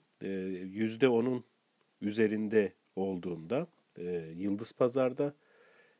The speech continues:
yüzde onla iki buçuk arasında olduğunda birinci grup Ana Pazar'da, iki buçuğun altındaysa Ana Pazar ikinci grupta oluyor firma. Yerli bireysel yatırımcı sayısı da bir diğer,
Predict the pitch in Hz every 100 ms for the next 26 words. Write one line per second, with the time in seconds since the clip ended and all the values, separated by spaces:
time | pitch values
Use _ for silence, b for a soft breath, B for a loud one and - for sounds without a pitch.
0 | b 98 107 113 127 123 120 110 90 98
1 | - 117 - - 104 92 - 87 85 87
2 | 90 80 87 82 82 80 _ - 98 98
3 | 98 117 101 87 85 104 - 117 127 123
4 | 151 147 - - - 147 120 - 98 90
5 | 82 - 82 82 85 - 160 107 107 98
6 | 104 127 98 92 82 78 76 - 78 73
7 | 73 - 76 120 175 - B B B 110
8 | 117 127 127 127 117 127 113 110 - 113
9 | 110 - 90 92 - 95 85 95 85 95
10 | 92 82 -